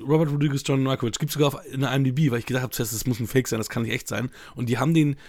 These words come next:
schon verschlossen in irgendeinem Safe mit, mit einer Zeitschaltuhr, dass der echt dann erst geöffnet wird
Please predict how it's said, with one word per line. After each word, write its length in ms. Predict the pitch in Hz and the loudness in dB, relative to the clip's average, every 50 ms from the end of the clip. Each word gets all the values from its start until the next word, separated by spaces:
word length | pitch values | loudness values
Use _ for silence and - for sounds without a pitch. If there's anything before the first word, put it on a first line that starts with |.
| - | -10
schon 200 | - - 147 139 | -4 0 0 0
verschlossen 480 | - 135 120 - 139 156 175 - 180 156 | 2 2 0 2 2 2 2 4 4 4
in 60 | 147 | 4
irgendeinem 240 | 135 143 143 139 127 | 4 4 4 4 4
Safe 440 | - - - 151 185 226 - - 135 | 2 2 4 4 2 2 0 -2 -4
mit, 220 | 143 139 139 - | -4 -4 -2 -2
mit 160 | 139 143 135 | -6 -4 -2
einer 140 | 139 143 127 | -2 -4 -2
Zeitschaltuhr, 760 | - - 156 156 165 - - 170 165 160 - - 165 165 165 160 | 0 2 2 2 2 2 2 2 2 2 2 2 4 4 4 4
dass 140 | 156 151 | 2 0
der 160 | - - 120 147 | -2 -2 -2 0
echt 320 | 151 143 - - - - | -2 -2 -4 -10 -16 -14
dann 360 | - 127 123 120 135 147 160 123 | -12 -8 -4 -2 0 0 0 0
erst 360 | 131 143 - - - - 127 | -2 -4 -4 -6 -8 -8 -6
geöffnet 400 | 131 - 160 160 180 156 127 110 | -4 -4 -4 0 0 0 0 2
wird 220 | 113 123 143 143 | 4 4 4 4